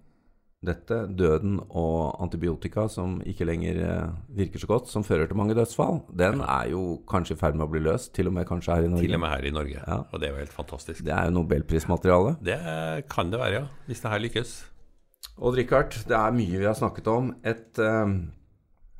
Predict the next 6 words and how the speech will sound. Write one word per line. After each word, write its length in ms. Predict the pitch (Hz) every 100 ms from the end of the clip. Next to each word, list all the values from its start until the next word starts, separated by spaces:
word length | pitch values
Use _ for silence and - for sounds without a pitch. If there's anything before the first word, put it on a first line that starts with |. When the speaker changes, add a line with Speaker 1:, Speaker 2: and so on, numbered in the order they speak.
| - - - 90
Speaker 1:
et 180 | 95
tema 320 | - 82 78 85
som 240 | 95 98
jo 260 | 92 87 -
er, 420 | 82 85 87 85
eh, 460 | 87 87 87 85